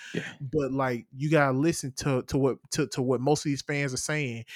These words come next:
Speaker 2: And Triple H knows exactly what the fans are saying, 'cause one, he's been in front and in the back working with the superstars and the fans, 'cause he was a wrestler himself.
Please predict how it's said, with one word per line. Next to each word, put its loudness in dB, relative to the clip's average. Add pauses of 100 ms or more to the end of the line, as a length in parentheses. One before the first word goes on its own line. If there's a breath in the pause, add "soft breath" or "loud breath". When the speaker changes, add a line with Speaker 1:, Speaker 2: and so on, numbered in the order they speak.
(180 loud breath)
Speaker 2:
And -4
Triple 2
H 2
knows 4
exactly 4
what -4
the -6
fans -4
are -8
saying, -8
'cause -4
one, -4 (240 loud breath)
he's -4
been -2
in -4
front -2 (300)
and -4
in 0
the -2
back 6 (160)
working -2
with 0
the -10
superstars -2 (160)
and 2
the 2
fans, -6
'cause -6
he -4
was -4
a -2
wrestler 0
himself. -8